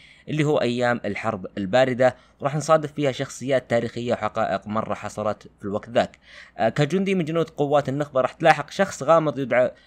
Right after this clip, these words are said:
بيرسيوس يحاول تغيير توازن السلطة والقوى في العالم لتغيير مجرى التاريخ إلى الأبد. وهنا يجي دوركم بوجود شخصيات بلاك أوبس الأسطورية مثل ميسون وهودسون لإيقاف مؤامرة كان يحضر لها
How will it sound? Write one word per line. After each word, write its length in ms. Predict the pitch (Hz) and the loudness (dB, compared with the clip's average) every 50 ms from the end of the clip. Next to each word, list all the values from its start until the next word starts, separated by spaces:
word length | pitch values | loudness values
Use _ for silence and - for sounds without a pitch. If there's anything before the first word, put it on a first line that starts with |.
| _ _ _ _ - | _ _ _ _ 0
بيرسيوس 520 | 113 147 170 170 - 196 208 220 - - _ _ _ _ _ _ - | 2 2 2 2 2 0 0 0 0 -6 _ _ _ _ _ _ -12
يحاول 320 | 117 - 165 180 170 143 | 0 4 6 6 6 6
تغيير 220 | - - 139 151 147 | 2 0 -2 -2 -2
توازن 340 | - 135 135 135 131 131 127 | 0 0 0 2 2 0 -2
السلطة 360 | - - 143 131 - - 135 | -4 -4 -6 -4 0 0 2
والقوى 600 | 120 113 135 139 - - 156 147 135 131 131 127 - - _ _ _ | 2 2 0 0 -2 0 6 8 10 10 10 8 6 -2 _ _ _
في 280 | _ - 120 120 - - | _ -2 -2 0 0 0
العالم 440 | 107 98 101 120 120 120 120 120 120 | 2 4 4 4 4 4 2 0 -2
لتغيير 300 | 107 - 110 104 107 104 | -2 -2 -2 -2 -2 -2
مجرى 240 | 117 117 104 110 104 | -2 -2 -2 -4 -4
التاريخ 380 | - - 107 107 104 101 - - | -4 -4 -4 -4 -4 -4 -8 -6
إلى 160 | 107 113 107 | -4 -4 -2
الأبد. 360 | 98 - - 113 113 117 104 | -2 0 0 0 0 0 -2
وهنا 160 | 101 110 110 | -2 -4 -4
يجي 220 | 104 104 98 107 95 | -6 -4 -4 -4 0
دوركم 420 | 131 139 147 143 - 135 131 131 - - - _ _ - | 2 2 2 2 0 -2 -4 -4 -6 -12 -20 _ _ -4
بوجود 280 | 131 120 120 123 - | -2 -2 -2 -4 -4
شخصيات 560 | - 123 - - - 113 110 107 107 101 - | -6 -8 -8 -8 -6 -2 0 0 0 -2 -4
بلاك 300 | 90 92 101 98 98 - | -4 -2 0 0 0 -2
أوبس 200 | - 98 - - | -6 -8 -8 -10
الأسطورية 600 | - 90 95 - - - 95 95 113 117 113 110 | -8 -8 -8 -8 -8 -8 -8 -6 -6 -4 -4 -4
مثل 280 | 101 98 92 - 92 87 | -4 -4 -6 -8 -8 -6
ميسون 500 | 95 117 127 135 127 - - 123 123 117 - _ _ _ _ _ | -2 0 0 0 0 -2 -4 -4 -4 -6 -10 _ _ _ _ _
وهودسون 560 | - - 101 117 135 - - - 120 117 117 - - _ _ _ | -8 -2 0 0 0 0 -2 -4 -2 -2 -4 -6 -10 _ _ _
لإيقاف 420 | - 104 98 - - 107 101 98 104 | -8 -8 -8 -2 0 0 0 0 -2
مؤامرة 480 | 104 - 85 98 98 98 95 95 92 - - | -6 -4 -4 -4 -4 -2 -4 -4 -4 -6 -6
كان 200 | - 101 95 92 | -4 -4 -4 -4
يحضر 340 | - - 107 98 92 98 92 | -6 -6 -8 -8 -8 -8 -6
لها 400 | 98 101 98 98 92 92 98 | -6 -6 -4 -4 -4 -6 -6